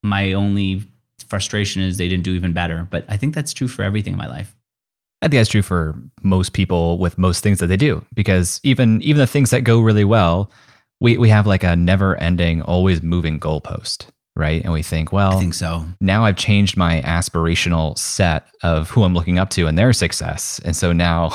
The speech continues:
Speaker 2: <laughs> even though I might have matched what I was previously trying to do, my expectations have escalated."
Speaker 1: You know what? I, I had this experience the year before covid. I decided I would run a marathon on every continent, and I'm persistent.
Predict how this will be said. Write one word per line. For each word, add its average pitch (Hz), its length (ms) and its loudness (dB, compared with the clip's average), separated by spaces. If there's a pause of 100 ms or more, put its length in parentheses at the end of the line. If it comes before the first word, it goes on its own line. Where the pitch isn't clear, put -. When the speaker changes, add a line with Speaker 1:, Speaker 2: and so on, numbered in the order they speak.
(220)
Speaker 2:
<laughs> - 240 -18
even 101 240 2
though 92 80 2
I 92 80 2
might 90 160 2
have 82 100 0
matched 98 340 0
what 87 120 0
I 78 80 0
was 80 260 -6 (480)
previously 139 480 2
trying 80 240 0
to 78 60 -2
do, 71 340 -4 (640)
my 73 560 -2
expectations 90 640 -2
have - 100 -8
escalated." - 500 -10 (540)
Speaker 1:
You 127 80 0
know 120 100 2
what? 123 180 -4
I, 101 200 -2 (240)
I 110 60 -2
had 113 160 2
this 135 140 0
experience 90 600 -2
the 101 140 -2
year 98 180 2
before 110 300 -2
covid. 87 380 -2
I 85 80 0
decided 92 320 0
I - 20 2
would 92 140 0
run 92 160 0
a 92 40 0
marathon 90 380 0
on 95 120 2
every 95 140 -2
continent, 85 520 -6 (580)
and 127 160 2
I'm 165 140 4
persistent. - 640 -4